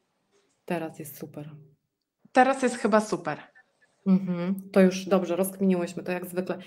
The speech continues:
Speaker 1: Ja tylko jeszcze patrzę, czy mam na Instagramie jakoś tak przyzwoicie tą kartkę, ale to nic. Ja potem się za chwileczkę też wyłączę, w takim sensie, że się skieruję na, e, e, kartkę, bo rysuję z, razem z wami. I już żeby nie przedłużać, e, to Mija, ja ci oddaję głos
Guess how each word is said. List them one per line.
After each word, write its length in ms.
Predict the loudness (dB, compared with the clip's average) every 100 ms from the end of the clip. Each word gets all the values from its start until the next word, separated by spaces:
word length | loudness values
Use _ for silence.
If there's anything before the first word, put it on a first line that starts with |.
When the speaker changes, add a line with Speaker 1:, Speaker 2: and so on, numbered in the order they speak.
| -4 -2
Speaker 1:
Ja 60 |
tylko 160 | 2 2
jeszcze 160 | 0
patrzę, 260 | 0 0 0
czy 100 | 4
mam 160 | 6 6
na 100 | 4
Instagramie 580 | 2 2 0 2 2
jakoś 200 | 0 -4
tak 140 | -8 -10
przyzwoicie 440 | -10 -2 -2 0
tą 140 | -4 -2
kartkę, 400 | -2 -2 -4 -4
ale 180 | -4
to 100 | -4
nic. 200 | -6 -8 -12 -20 4
Ja 100 | 6
potem 240 | 8 6 6
się 200 | 6 6
za 120 | 4
chwileczkę 420 | 6 6 6 4
też 200 | 4 4
wyłączę, 680 | 6 8 8 6 4 2 0 -12 -20 _
w 20 |
takim 240 | 0 2 4
sensie, 300 | 4 4 4
że 100 | 0
się 120 | 0
skieruję 400 | 0 4 6 8
na, 380 | 8 6 4 0
e, 340 | 0 0 -2 -4 -4 2
e, 160 | 2
kartkę, 400 | 4 2 2 0
bo 100 | 0
rysuję 340 | 0 2 2 2
z, 60 |
razem 420 | -2 0 0 0 2
z 60 |
wami. 340 | 4 6 4 -2 -18 -6
I 180 | 4 8
już 140 | 8 8
żeby 240 | 6 8
nie 380 | 8 8 6 2
przedłużać, 1120 | -8 0 4 4 4 0 4 4 6 4 4 -2 _ _ _ -8 2
e, 180 | 2
to 180 | 4 6
Mija, 340 | 8 6 6 8
ja 240 | 8 6
ci 160 | 2 -2
oddaję 320 | 6 8 12
głos 260 | 10 10